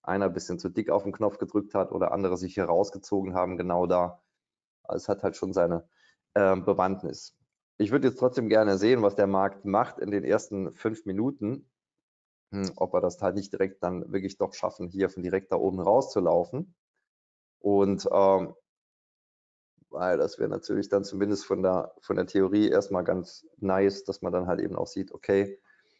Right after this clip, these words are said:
was der Hilger da sagt, ist jetzt nicht so komplett unsinnig, ne? So, weil es geht ja nicht immer darum, hier unbedingt in den Webinaren halt irgendwie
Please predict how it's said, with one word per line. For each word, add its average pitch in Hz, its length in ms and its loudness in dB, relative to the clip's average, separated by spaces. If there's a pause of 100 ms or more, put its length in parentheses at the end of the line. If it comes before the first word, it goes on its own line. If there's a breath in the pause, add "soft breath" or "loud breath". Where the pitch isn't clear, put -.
(240 soft breath)
was 90 160 -8
der 85 100 -6
Hilger 95 220 0
da 87 100 0
sagt, 90 280 -4
ist 90 120 -14
jetzt - 140 -10
nicht - 260 -14 (140)
so 92 240 -6
komplett 98 600 -2 (680)
unsinnig, 120 720 2 (140)
ne? 120 260 -4 (1120)
So, 78 260 -4
weil 92 140 2
es 92 100 -4
geht 107 140 0
ja 107 80 4
nicht 104 160 -2
immer 101 160 2
darum, 98 320 2
hier 101 180 0
unbedingt 101 460 -4
in 95 160 -2
den 92 120 0
Webinaren 92 540 0
halt 92 160 -2
irgendwie 92 500 -4